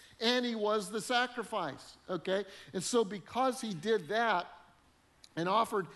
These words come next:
himself, we don't have to do it year after year. When he was sacrificed on the cross, it was for sin forever. He declared, "It is finished," and then he sat down at the right hand of God,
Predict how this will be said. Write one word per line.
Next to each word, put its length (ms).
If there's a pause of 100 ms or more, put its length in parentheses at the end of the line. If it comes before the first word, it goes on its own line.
(160)
himself, 640 (200)
we 240
don't 300
have 320
to 100
do 340
it 140 (360)
year 600
after 440
year. 420 (260)
When 160
he 100
was 120
sacrificed 960
on 200
the 100
cross, 600
it 180
was 280
for 220
sin 440
forever. 480
He 120
declared, 420
"It 100
is 200
finished," 480 (320)
and 140
then 80
he 120
sat 400
down 240
at 100
the 100
right 280
hand 240
of 140
God, 360